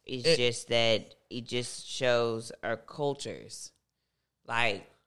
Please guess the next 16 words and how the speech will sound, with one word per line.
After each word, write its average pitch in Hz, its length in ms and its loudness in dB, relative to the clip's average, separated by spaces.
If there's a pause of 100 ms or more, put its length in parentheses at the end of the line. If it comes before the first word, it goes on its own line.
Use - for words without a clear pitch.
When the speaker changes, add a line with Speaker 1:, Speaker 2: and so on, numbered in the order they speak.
(360)
Speaker 1:
that 120 400 4 (720)
there's 135 260 2
things 151 580 -2
that 139 500 0
people 269 240 0
weren't 214 240 -2
worried 175 280 2
about 151 280 -2
this 135 180 -8
person 117 420 -8
before, 110 520 -8 (480)
and 135 160 0
now 143 220 6
you 139 440 2
are 127 80 2
concerned. 127 1040 2